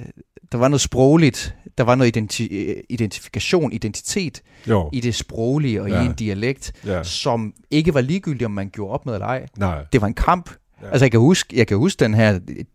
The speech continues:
Speaker 1: snak, vi har haft som otteårige eller et eller andet, fordi jeg studsede simpelthen over, hvor, hvordan det kunne være to forskellige ting på en gang.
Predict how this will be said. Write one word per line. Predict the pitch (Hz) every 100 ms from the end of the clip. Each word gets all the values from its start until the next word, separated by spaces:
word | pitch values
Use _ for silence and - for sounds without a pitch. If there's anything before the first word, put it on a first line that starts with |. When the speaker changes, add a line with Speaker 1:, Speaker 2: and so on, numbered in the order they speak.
| _ -
Speaker 1:
snak, | - - 107 98 107
vi | 101
har |
haft | 92 -
som | 101
otteårige | 98 104 104 98
eller | 98
et | 101
eller | -
andet, | 104 110
fordi | - 151 127
jeg | 104
studsede | - 147 139 135
simpelthen | - - 110
over, | 117 104
hvor, | 104 104
hvordan | 113 104 101
det | 113
kunne | - 107
være | 104
to | - 107
forskellige | - 113 107
ting | - 113
på | -
en | 107
gang. | 104 92